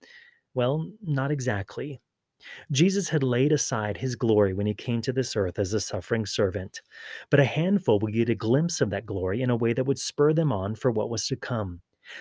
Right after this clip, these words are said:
to keep them motivated in the ministry they were being called to by letting them see through a peephole, per se,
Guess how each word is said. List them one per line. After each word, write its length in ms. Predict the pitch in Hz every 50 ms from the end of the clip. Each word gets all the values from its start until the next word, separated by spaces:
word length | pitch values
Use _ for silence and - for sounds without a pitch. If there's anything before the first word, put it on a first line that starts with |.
| - -
to 100 | - 165
keep 200 | 160 - 170 170
them 180 | 165 170 156 143
motivated 580 | 131 127 143 156 151 123 123 110 101 104 101 104
in 80 | 107
the 100 | 110 117
ministry 540 | 117 113 120 120 131 123 - - - 110 104
they 80 | 104 101
were 140 | 101 104
being 240 | 104 107 117 117 113
called 340 | - - - 131 135 139 120
to 180 | - - 107 101
by 180 | 104 110 117
letting 280 | 117 120 127 131 139 139
them 160 | 131 123 120
see 320 | - - - - 165 175
through 300 | 175 - - - 131 123
a 40 | 123
peephole, 520 | - - - 175 185 160 - - 110 101 -
per 240 | - - 101 87
se, 480 | - - - 208 185 - - - 135